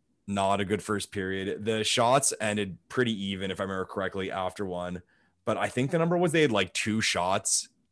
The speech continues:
like, fifteen or sixteen minutes in. Like, not good. And Montreal Canadiens Twitter was just losing their absolute minds.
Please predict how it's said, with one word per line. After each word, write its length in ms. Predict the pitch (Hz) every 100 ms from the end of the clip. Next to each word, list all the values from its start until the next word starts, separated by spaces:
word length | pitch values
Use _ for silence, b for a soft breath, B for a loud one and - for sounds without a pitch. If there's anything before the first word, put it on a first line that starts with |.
| -
like, 200 | 98 - - - _ _
fifteen 600 | - 117 104 110 107 104
or 80 | 92
sixteen 560 | - 104 - 104 98
minutes 320 | 90 90 87
in. 320 | 80 71 58 - _ _ _ _ _
Like, 220 | 107 92
not 380 | 98 95 92 85
good. 380 | 85 82 82 73
And 440 | 90 87 82 76 _ _
Montreal 500 | 87 101 101 113 98 98
Canadiens 460 | - 90 90 87
Twitter 300 | - 87 87
was 140 | 87 85
just 140 | 82
losing 260 | 90 85 82
their 160 | 82
absolute 500 | 90 87 - 90 85 64
minds. 600 | 85 85 85 87 85